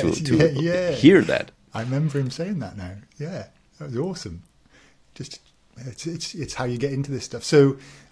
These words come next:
Speaker 2: yeah, what
Speaker 1: And
Speaker 2: do you, what do you
Speaker 1: but to
Speaker 2: imagine then has changed? And or,
Speaker 1: Yeah,
Speaker 2: or, or
Speaker 1: to
Speaker 2: what do you, what do you term as self-service? You know, that's my question, really.
Speaker 1: Um,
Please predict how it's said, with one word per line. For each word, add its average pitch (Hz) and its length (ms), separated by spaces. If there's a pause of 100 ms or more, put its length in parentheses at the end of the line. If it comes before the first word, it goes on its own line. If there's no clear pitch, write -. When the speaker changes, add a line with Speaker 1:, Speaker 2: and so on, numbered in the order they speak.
(200)
Speaker 2:
yeah, 151 200
what 151 220
Speaker 1:
And 202 220
Speaker 2:
do 185 80
you, 165 40
what 170 140
do - 60
you 165 80
Speaker 1:
but 160 60
to 143 60
Speaker 2:
imagine 139 360
then 131 180 (220)
has 120 180
changed? 120 540 (960)
And 139 140
or, 180 100
Speaker 1:
Yeah, 135 180
Speaker 2:
or, - 40
or 202 60
Speaker 1:
to - 140
Speaker 2:
what - 140
do 214 80
you, 214 60
what 233 240
do 214 100
you 208 140
term 147 420
as 127 80
self-service? 120 1080
You 170 140
know, 107 180
that's 170 300
my 117 140
question, 113 460
really. 107 340 (1700)
Speaker 1:
Um, 107 580